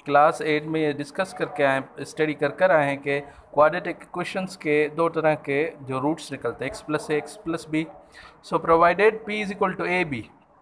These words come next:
P बराबर जो है कि A और B की, अ, और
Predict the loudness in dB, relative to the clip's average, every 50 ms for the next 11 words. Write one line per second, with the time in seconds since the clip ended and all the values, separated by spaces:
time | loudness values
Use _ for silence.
0 | -10 -8 -6 -6 -8 -2 2 4 6 6 6 4 2 -2 0 0 2 2 2 2
1 | 0 -2 -4 -6 -6 -6 -8 -14 _ _ -8 -4 -4 -2 0 0 0 0 0 -4
2 | -6 -6 -6 -8 -8 -10 -10 -10 -10 -12 -18 -20 _ _ _ _ _ _ _ -4
3 | 0 0 2 2 2 2 0 0 0 4 6 6 8 6 6 4 0